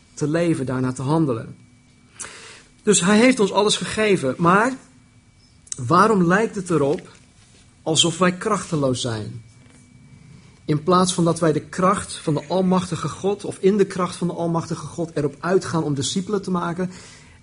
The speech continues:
waarom voelen wij ons zo krachteloos soms? Waarom voelen wij ons krachteloos? Nou, ik geloof,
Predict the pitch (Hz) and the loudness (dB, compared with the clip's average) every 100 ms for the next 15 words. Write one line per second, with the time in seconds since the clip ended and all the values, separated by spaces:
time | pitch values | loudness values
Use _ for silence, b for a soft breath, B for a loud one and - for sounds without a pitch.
0 | - - - 170 202 214 185 226 214 202 | -20 -18 -6 2 4 4 2 -2 0 2
1 | 190 196 175 185 175 - 208 - 151 127 | 2 2 2 2 0 -2 -6 -4 -4 -4
2 | 113 - 127 123 - - - - _ _ | -4 -8 -10 -10 -14 -18 -20 -20 _ _
3 | - - - - - _ _ _ - - | -20 -20 -20 -20 -20 _ _ _ -20 -20
4 | _ _ - - - - - - - _ | _ _ -20 -20 -20 -20 -20 -20 -20 _
5 | - 147 165 185 180 175 160 156 - 143 | -6 -2 2 2 0 -2 0 -2 -2 -4
6 | 139 - - - - 165 147 - 131 117 | -4 -6 -10 -14 -12 -4 -4 -4 -8 -8
7 | 117 - - - - - - _ - - | -10 -14 -18 -20 -20 -20 -20 _ -20 -20
8 | - - - B B B B B B _ | -20 -20 -20 B B B B B B _
9 | _ - 202 - 202 175 180 220 - - | _ -4 -2 0 2 4 4 2 -4 -16